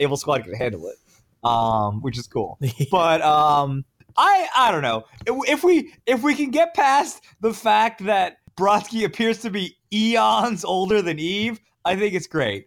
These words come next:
Speaker 1: Um, but, um, yeah, I mean, they're,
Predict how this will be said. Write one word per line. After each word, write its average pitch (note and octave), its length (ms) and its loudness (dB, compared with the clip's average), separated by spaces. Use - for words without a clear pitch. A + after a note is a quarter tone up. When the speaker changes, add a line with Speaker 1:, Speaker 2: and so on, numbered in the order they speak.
Speaker 1:
Um, C3+ 500 0
but, D#3+ 520 0
um, F#3 360 4
yeah, F#4+ 140 2
I B3 100 2
mean, A3 140 -6
they're, G#3+ 160 -4